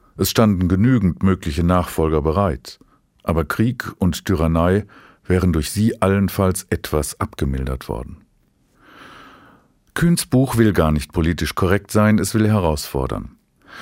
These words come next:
Er zweifelt nicht daran, dass sein Schutzengel schnell genug fliegen kann, aber er gibt denen ein gehöriges Stück Verantwortung an der Schreckensherrschaft, die zu Gott für die Bewahrung des Tyrannen gebetet haben.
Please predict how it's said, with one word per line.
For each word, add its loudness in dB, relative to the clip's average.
Er 0
zweifelt 2
nicht 2
daran, 2
dass 0
sein 2
Schutzengel 0
schnell 2
genug -2
fliegen -2
kann, -2
aber 4
er 2
gibt -2
denen 4
ein 2
gehöriges 2
Stück -2
Verantwortung 0
an 0
der 0
Schreckensherrschaft, 0
die -2
zu -2
Gott 0
für -2
die 0
Bewahrung 2
des -4
Tyrannen 0
gebetet -4
haben. -10